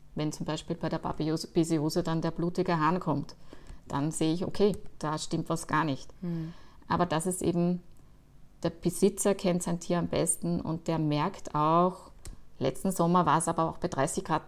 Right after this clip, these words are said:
Speaker 1: nicht ganz so schlimm und der schläft schon sehr viel und der ist schon sehr matt. Und dann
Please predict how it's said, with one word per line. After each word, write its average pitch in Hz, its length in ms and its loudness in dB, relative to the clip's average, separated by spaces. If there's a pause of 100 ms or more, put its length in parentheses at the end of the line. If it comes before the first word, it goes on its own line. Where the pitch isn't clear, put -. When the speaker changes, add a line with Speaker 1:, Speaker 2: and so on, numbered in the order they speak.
(100)
Speaker 1:
nicht 147 200 -6
ganz 120 240 -4
so 220 80 2
schlimm 147 480 -2
und - 160 -6
der 147 100 -4
schläft - 340 -8
schon 180 280 -2
sehr 139 280 -2
viel 160 340 -8
und 143 160 -6
der 131 80 -6
ist - 100 -10
schon 180 180 -2
sehr 156 200 -2
matt. 143 280 -4 (440)
Und - 180 -2
dann 226 480 6